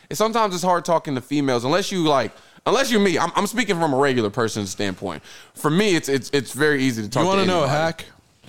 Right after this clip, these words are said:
Speaker 1: But talking to guys, it's very easy talking to guys. Like, if you're a guy, it's easy to talk to a guy. If you're a girl, it's easy to talk to a girl.
Speaker 2: Well, that's 'cause you talk to them differently.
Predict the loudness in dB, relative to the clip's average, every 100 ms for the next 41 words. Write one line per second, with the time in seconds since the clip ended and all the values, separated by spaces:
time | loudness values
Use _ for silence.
0 | -20 -20 -20 _ _ _ -4 -2 2 2
1 | 2 0 2 4 4 2 0 0 0 2
2 | 2 2 2 0 0 0 0 2 -2 0
3 | 0 0 0 0 0 -2 2 0 2 0
4 | 2 0 0 -2 0 -2 0 -2 0 -2
5 | 0 0 0 2 0 0 -4 -2 -2 -2
6 | -6 -2 -4 0 0 2 0 0 -2 0
7 | -2 -2 -2 -2 -2 -4 -2 -4 -2 -6
8 | -6 -10